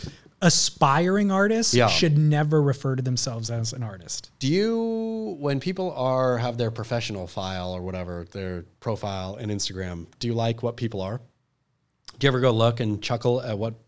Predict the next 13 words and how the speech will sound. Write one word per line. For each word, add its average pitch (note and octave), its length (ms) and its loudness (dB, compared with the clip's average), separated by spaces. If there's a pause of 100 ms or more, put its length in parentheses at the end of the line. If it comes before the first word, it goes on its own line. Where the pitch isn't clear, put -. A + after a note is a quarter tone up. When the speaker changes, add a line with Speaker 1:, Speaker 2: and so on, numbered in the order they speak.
(200)
Speaker 2:
people, A2+ 500 -2 (520)
content A2+ 400 -4
creator? G#2 800 -2 (480)
Speaker 1:
Uh, F#3+ 360 -2
I D#3 140 0
don't E3+ 140 0
know D3 160 2
what C#3 160 0
the, - 80 -6 (180)
what C#3+ 180 2
you're C3+ 100 4
asking B2+ 320 0
me. A#2 120 -2